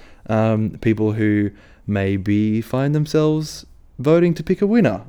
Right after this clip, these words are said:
um, or, or maybe just, you know, um, like the idea of, um,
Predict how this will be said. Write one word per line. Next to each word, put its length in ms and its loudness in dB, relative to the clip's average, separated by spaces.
um, 400 0
or, 440 4
or 160 2
maybe 240 4
just, 340 -2
you 60 0
know, 300 -6
um, 340 -10
like 340 -8
the 100 -2
idea 640 -4
of, 360 -12
um, 440 -8